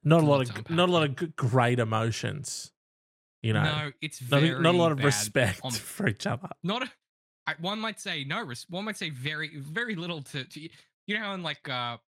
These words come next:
Speaker 2: in calculus there's that idea of, like, approaching infinity? This
Speaker 1: Yeah.
Speaker 2: is, like, approaching no respect, but it's not quite there yet.
Speaker 1: Yeah.
Speaker 2: Um,
Speaker 1: And a, a lot of it is, uh, well, some of it's, like, kind of fucked in how it's worded. You know what I mean?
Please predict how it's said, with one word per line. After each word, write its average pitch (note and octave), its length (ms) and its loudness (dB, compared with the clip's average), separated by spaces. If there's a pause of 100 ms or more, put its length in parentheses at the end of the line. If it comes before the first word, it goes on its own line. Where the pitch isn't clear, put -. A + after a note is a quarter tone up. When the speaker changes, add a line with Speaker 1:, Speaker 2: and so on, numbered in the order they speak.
(120)
Speaker 2:
in D3 120 -8
calculus C3 540 -6
there's B2+ 140 -8
that B2 120 -6
idea A2+ 300 -8
of, A#2 80 -10
like, A2 160 -10
approaching - 540 -12
infinity? A2 600 -10 (220)
This D3 100 6
Speaker 1:
Yeah. - 140 6
Speaker 2:
is, G3+ 140 -10
like, D3 280 -6
approaching B2+ 600 -10
no C3+ 100 -4
respect, C3+ 540 -8
but B2+ 60 -14
it's B2 100 -14
not - 140 -12
quite A2 360 -10
there F#2+ 180 -16
yet. F2+ 280 -18
Speaker 1:
Yeah. B2+ 280 2 (220)
Speaker 2:
Um, G2+ 400 -14
Speaker 1:
And E3 220 2 (200)
a, E3+ 120 4 (160)
a D#3+ 100 6
lot F3 180 4
of G3 100 -2
it F#3 280 2
is, C#3+ 600 2 (360)
uh, A#2+ 480 4
well, C3+ 120 4
some E3+ 220 0
of D3 100 0
it's, B2 160 -2
like, A#2 160 -2
kind A2+ 200 -2
of G#2 80 -4
fucked - 340 -6 (200)
in B2+ 80 2
how A#2 160 4
it's - 200 -2
worded. F#2 380 -2 (420)
You A2+ 80 2
know A2+ 100 6
what G#2+ 100 2
I G#2+ 60 0
mean? G#2 220 -4